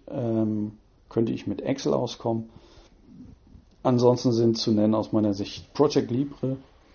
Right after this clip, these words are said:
bei den herkömmlichen Tools und Asana bei den agilen Tools als wirklich kostenlose Angebote, die man gut gebrauchen kann. Wie arbeiten wir bei ebit Engineers?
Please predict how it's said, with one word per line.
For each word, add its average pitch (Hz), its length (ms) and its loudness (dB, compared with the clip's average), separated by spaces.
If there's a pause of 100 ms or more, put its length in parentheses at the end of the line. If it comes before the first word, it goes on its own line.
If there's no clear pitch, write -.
(160)
bei 110 100 0
den 98 160 0
herkömmlichen 131 540 0
Tools 127 520 -4
und 110 560 0
Asana 104 720 0
bei 95 180 0
den 92 260 -2
agilen 127 440 0
Tools 131 540 -6 (500)
als 104 420 -2
wirklich 110 280 -4
kostenlose 107 600 -4
Angebote, 107 640 -6 (260)
die 110 60 -2
man 104 160 0
gut - 360 -12
gebrauchen - 500 -16
kann. - 180 -14 (1900)
Wie - 200 -2
arbeiten 113 580 0
wir 196 400 0
bei 110 240 0
ebit 117 240 0
Engineers? 175 580 -4